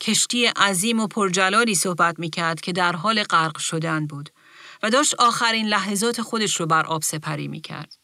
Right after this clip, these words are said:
و بلشسر هنوز به این فکره که در حکم یک پادشاه به او، یعنی دانیال، مقام و پاداش بده. و جالبه که با اینکه دانیال در پی کسب این مقام از پادشاه نبود، در این بین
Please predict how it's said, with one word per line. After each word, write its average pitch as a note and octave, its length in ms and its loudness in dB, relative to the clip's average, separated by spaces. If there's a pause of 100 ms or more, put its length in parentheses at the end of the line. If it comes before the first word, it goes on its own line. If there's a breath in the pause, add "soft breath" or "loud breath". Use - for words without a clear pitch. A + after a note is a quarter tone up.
(160)
و D#3+ 80 -2
بلشسر E3 600 2
هنوز G#3+ 440 0
به G#3+ 60 -4
این A3+ 180 0
فکره A#3+ 400 -2
که E3 160 -2
در D#3+ 180 2
حکم E3+ 300 -6
یک E3 220 -2
پادشاه F#3 640 2
به G3+ 200 -2
او، B3+ 420 -2 (460 soft breath)
یعنی F3+ 260 2
دانیال، F#3 580 4
مقام F#3 400 2
و A#3 60 -2
پاداش F3+ 540 -2
بده. C#3 380 -12 (600)
و D#3 60 -8
جالبه E3+ 380 -2
که D#3 340 -10 (120)
با - 100 -6
اینکه G3 300 -4
دانیال F#3+ 500 2
در F3+ 160 2
پی A3 280 -4
کسب A3+ 360 -2
این G3+ 200 -2
مقام E3+ 340 2
از D#3+ 180 0
پادشاه D3+ 480 -2
نبود، F#3 540 -2 (520 loud breath)
در E3+ 180 0
این C#4+ 240 2
بین B3 400 2